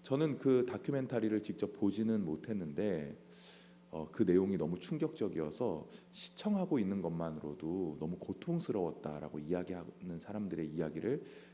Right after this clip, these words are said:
들은 적이 있습니다. 그런데 우리가 한번 생각해 봐야 할 것이 있습니다.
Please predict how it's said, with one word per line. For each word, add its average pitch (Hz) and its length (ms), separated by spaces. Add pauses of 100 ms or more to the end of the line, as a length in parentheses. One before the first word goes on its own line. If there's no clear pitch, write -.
(120)
들은 98 260
적이 82 220
있습니다. 76 540 (1700)
그런데 151 240
우리가 131 280
한번 143 340
생각해 143 800 (420)
봐야 95 240
할 110 180
것이 107 220
있습니다. 73 540